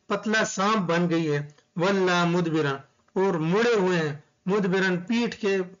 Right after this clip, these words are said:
बल, यानी पीठ फेर कर वो मुड़ी हुई है, वलम युआकिब, और पीछे नहीं आए, या मूसा, वलम यु-, यानी मूसा अलैहिस्सलाम, ए, मुड़े उससे मुदबिरन, पीठ फेर कर,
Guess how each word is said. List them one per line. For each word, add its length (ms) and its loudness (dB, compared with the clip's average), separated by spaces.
बल, 220 -2
यानी 200 0
पीठ 400 -2
फेर 240 0
कर 240 -2
वो 160 2
मुड़ी 360 0
हुई 220 2
है, 260 -2
वलम 420 2
युआकिब, 540 0
और 220 2
पीछे 300 0
नहीं 340 2
आए, 160 0
या 260 2
मूसा, 420 0
वलम 320 2
यु-, 80 0
यानी 340 2
मूसा 300 0
अलैहिस्सलाम, 520 0
ए, 360 2
मुड़े 380 2
उससे 340 0
मुदबिरन, 600 2
पीठ 280 -2
फेर 300 -2
कर, 120 -10